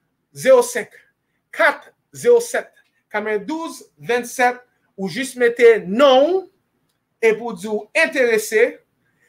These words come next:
et puis, m'a vont texte pour ou même, même, ou faire zèle ou cash app, nous réserver place ou. Mais pas oublier, n'a fait dans moi ça. Parce que m'vle connaît, gen moun qui pas joindre accès bagay ça, leur vini au payer carrément. Mon jeune, jeune vini li payer carrément.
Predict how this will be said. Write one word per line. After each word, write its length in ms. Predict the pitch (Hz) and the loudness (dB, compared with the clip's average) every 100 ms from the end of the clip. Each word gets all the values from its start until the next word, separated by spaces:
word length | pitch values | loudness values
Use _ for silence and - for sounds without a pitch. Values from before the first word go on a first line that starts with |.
| _ - | _ 0
et 140 | 226 | 2
puis, 440 | 214 247 254 254 _ _ - | 2 -2 -2 -4 _ _ -8
m'a 240 | 208 208 | -4 -4
vont 260 | 160 226 233 | -4 -4 -4
texte 420 | 233 285 - - | -2 -2 -4 -12
pour 460 | 247 220 220 220 - - | -8 -2 -2 -2 -6 -4
ou 80 | 208 | -2
même, 200 | 220 214 | -2 0
même, 320 | 220 214 214 | 0 0 -6
ou 80 | - | -10
faire 180 | 190 214 | 0 0
zèle 220 | 196 208 | 2 2
ou 60 | 202 | 2
cash 240 | 196 196 | 0 0
app, 180 | 202 208 - _ _ _ | -2 -4 -10 _ _ _
nous 280 | 190 220 196 | -2 0 0
réserver 440 | 156 220 214 202 202 | 2 2 2 2 2
place 340 | 202 185 - | 0 -2 -8
ou. 160 | 156 131 _ - | -14 -18 _ -10
Mais 80 | 175 | -2
pas 140 | 202 | 0
oublier, 420 | 196 202 202 147 - | 0 2 0 0 -2
n'a 140 | 208 | -2
fait 340 | 214 - 208 202 | -2 2 2 2
dans 100 | 196 | 0
moi 200 | 196 202 | 2 2
ça. 380 | - 202 156 131 _ _ _ _ | 2 0 0 -8 _ _ _ _
Parce 160 | 196 - | -8 -2
que 100 | 202 | -2
m'vle 340 | 196 196 254 | -2 -2 -2
connaît, 320 | 254 247 254 170 | 0 0 -2 -2
gen 160 | 214 | 0
moun 440 | 208 220 330 339 277 | 0 0 -2 -2 -4
qui 120 | 269 | -6
pas 220 | 247 247 | 2 2
joindre 300 | 208 214 214 - | 2 -2 -4 -2
accès 340 | 247 - - | -2 -2 -2
bagay 260 | 208 208 202 | 0 2 2
ça, 200 | 202 208 | 4 2
leur 280 | 190 214 233 | 4 2 2
vini 220 | 214 226 | 0 -2
au 100 | 214 | -2
payer 260 | 208 214 214 | 4 4 4
carrément. 480 | 196 190 180 156 - _ _ _ | 0 -2 -6 -12 -16 _ _ _
Mon 100 | 175 | -6
jeune, 200 | 196 226 | -4 0
jeune 200 | 240 226 | -2 -2
vini 220 | 240 247 | -4 -4
li 100 | 226 | -2
payer 220 | 233 226 | 2 4
carrément. 400 | 220 208 202 175 | 4 2 2 -2